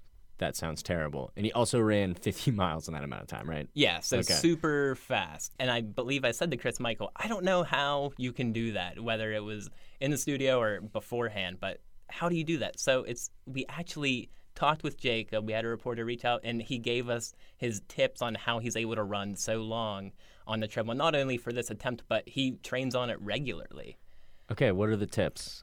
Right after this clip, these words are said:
Speaker 1: How do you
Speaker 2: Okay,
Speaker 1: make
Speaker 2: so
Speaker 1: the treadmill
Speaker 2: the, the
Speaker 1: less
Speaker 2: ones,
Speaker 1: terrible?
Speaker 2: the ones that stand out is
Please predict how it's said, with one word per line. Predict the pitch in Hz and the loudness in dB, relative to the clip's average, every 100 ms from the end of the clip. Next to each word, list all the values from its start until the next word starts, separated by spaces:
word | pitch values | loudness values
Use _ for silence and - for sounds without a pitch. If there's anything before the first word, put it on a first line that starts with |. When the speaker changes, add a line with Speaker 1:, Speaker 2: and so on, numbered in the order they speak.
| - | 0
Speaker 1:
How | |
do | 143 | 4
you | 127 | 6
Speaker 2:
Okay, | |
Speaker 1:
make | - | 6
Speaker 2:
so | - | 6
Speaker 1:
the | 143 | 6
treadmill | 95 90 87 | 6 4 4
Speaker 2:
the, | 85 | 4
the | 135 | 2
Speaker 1:
less | 135 156 190 | 4 4 4
Speaker 2:
ones, | |
Speaker 1:
terrible? | 196 82 71 67 131 | 4 2 0 -4 -2
Speaker 2:
the | 131 | 0
ones | 139 160 175 | 2 2 0
that | 151 | -2
stand | - - 139 131 | -4 2 4 6
out | 120 117 | 6 6
is | 113 104 | 2 -2